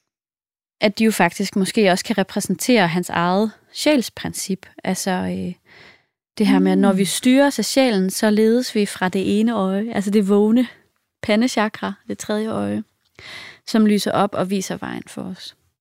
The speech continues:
Speaker 2: Mm. Og hvor jeg synes, det er spændende. Altså, jeg elsker de her Hercules tolv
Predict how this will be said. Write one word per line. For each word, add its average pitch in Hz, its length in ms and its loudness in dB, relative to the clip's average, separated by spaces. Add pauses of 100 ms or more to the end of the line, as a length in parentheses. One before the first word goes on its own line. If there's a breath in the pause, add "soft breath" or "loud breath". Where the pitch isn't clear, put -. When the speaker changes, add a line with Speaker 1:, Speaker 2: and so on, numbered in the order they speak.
Speaker 2:
Mm. 208 300 0 (1000 soft breath)
Og - 100 2
hvor 202 100 6
jeg 190 100 4
synes, 175 180 0
det - 60 -4
er 196 60 0
spændende. 180 340 2
Altså, 190 160 2
jeg - 100 2
elsker 214 320 2
de 175 160 2
her 170 180 4
Hercules 165 400 0
tolv 165 240 0